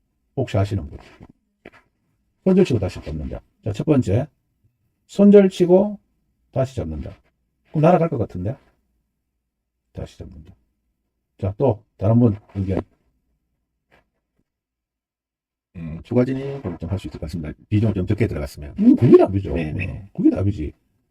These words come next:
Speaker 1: 자, 비중을 적게 들어가야죠. 내가 늦었잖아.
Speaker 2: 네.
Speaker 1: 그러면은 내가, 여러분 이렇게 생각하시면 돼요. 내가 늦었는데 여기 백 프로 다 때려요.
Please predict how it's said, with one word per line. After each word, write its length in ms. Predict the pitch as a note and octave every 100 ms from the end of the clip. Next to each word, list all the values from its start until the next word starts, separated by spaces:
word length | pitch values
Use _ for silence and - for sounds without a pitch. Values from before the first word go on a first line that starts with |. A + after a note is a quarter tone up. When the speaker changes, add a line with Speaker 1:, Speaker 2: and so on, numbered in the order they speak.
| _
Speaker 1:
자, 300 | C#3 F2 D2+ _ _ _ _ _
비중을 360 | C3+ G3+ E4 -
적게 220 | G#3 D#4
들어가야죠. 460 | B3 - - - -
내가 220 | - G3+ C#4
늦었잖아. 580 | D4 - G#2 D#2 C2 - _
Speaker 2:
네. 220 | D#2 C2+ C#2+ _
Speaker 1:
그러면은 500 | - C#4+ C#4 A3+ G3
내가, 300 | D3 G3+ A#3 - - - _ _
여러분 280 | D3 G#3+ C3
이렇게 240 | G3+ D#4+ -
생각하시면 460 | G#2+ D#2+ - -
돼요. 260 | - - - _ _ - - _ _ _ _ _ _ _ _ - - - _ _
내가 260 | - E3+ B3+
늦었는데 420 | B3+ C4+ F#3+ B2+
여기 100 | C3+
백 160 | A#2+ A#2+
프로 140 | C3+
다 100 | -
때려요. 400 | - G2 B1+ B1